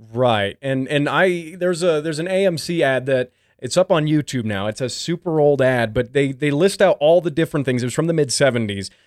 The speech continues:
talking about the, the Hornet, the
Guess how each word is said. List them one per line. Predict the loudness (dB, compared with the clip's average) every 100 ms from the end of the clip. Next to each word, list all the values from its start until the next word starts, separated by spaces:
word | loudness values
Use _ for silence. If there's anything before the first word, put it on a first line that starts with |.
| _ 2
talking | 2 2 0
about | 2 0
the, | 0 0 0 0
the | -2
Hornet, | 2 4 4 2 0 -6 -12
the | -8 -4 -4 -4